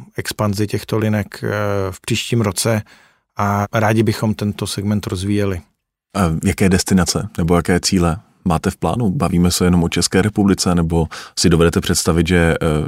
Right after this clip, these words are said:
Speaker 2: české Arriva Expressy v té autobusové dopravě vyjedou i do zahraničí?
Speaker 1: Eh, v tuto chvíli se bavíme jen o České republice.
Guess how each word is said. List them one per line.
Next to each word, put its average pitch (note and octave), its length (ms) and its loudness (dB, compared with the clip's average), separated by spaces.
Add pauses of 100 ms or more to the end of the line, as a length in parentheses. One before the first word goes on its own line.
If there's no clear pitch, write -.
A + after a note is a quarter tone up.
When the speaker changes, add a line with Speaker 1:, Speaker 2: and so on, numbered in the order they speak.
Speaker 2:
české F2 340 0
Arriva E2 240 2
Expressy - 500 -2
v - 80 -8
té E2 100 2
autobusové D#2 420 0
dopravě E2 380 0
vyjedou D#2 280 0
i E2 40 -2
do E2 80 0
zahraničí? D#2 540 -4 (260)
Speaker 1:
Eh, F2 240 0
v - 60 -10
tuto A#2+ 180 0
chvíli B2 240 4
se B2+ 100 0
bavíme A#2 360 4
jen A2+ 160 2
o G#2 80 0
České A2 340 -2
republice. G2+ 440 -8